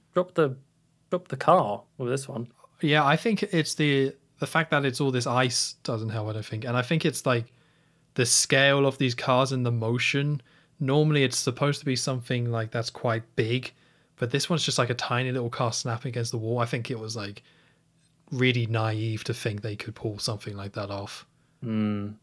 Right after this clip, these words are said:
Speaker 2: So yeah, so Bond is now hanging on the cliff o-, in this car. So he starts climbing out. He, he gets the parachute from the back of the car, and then he also, like, gets rid of the door, removes that, and the hook slips a bit. So he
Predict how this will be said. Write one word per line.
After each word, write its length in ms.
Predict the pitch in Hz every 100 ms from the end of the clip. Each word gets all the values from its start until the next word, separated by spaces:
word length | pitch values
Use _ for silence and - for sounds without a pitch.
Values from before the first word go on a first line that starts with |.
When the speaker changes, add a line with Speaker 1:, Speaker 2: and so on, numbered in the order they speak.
| _ _ _ _ _ _ _ -
Speaker 2:
So 140 | 139
yeah, 140 | 123
so 200 | 117 131
Bond 320 | 117 147 160 170
is 100 | 160
now 120 | 139
hanging 420 | - 147 147 135
on 140 | 131
the 100 | 123
cliff 560 | 120 - 127 123 - - _ _ _ _ _ _ -
o-, 100 | 127
in 200 | 135 120
this 140 | 113
car. 440 | - 151 147 151 147
So 160 | 135
he 60 | 123
starts 280 | - 135 -
climbing 540 | - - 143 143 135
out. 460 | 139 143 147 135 -
He, 340 | 139 135 131 - -
he 100 | -
gets 220 | - 151 -
the 100 | 127
parachute 920 | - 147 170 165 - 185 196 190 -
from 220 | - 160
the 80 | 147
back 240 | 156 165 180
of 40 |
the 80 | 180
car, 520 | - 185 202 233 247 _ _ _ _ -
and 160 | 135 143
then 120 | 151
he 80 | 156
also, 280 | 160 160
like, 240 | 143 131 120
gets 320 | 143 139 -
rid 260 | 120 135 139
of 200 | 120 123
the 60 |
door, 420 | 120 131 127 143
removes 540 | 127 127 131 131 117 -
that, 420 | 123 143 156 147
and 260 | 117 117 120
the 120 | 117
hook 200 | 147 -
slips 340 | - 131 -
a 40 | 135
bit. 320 | 143 139 135
So 140 | 123
he 180 | 110 107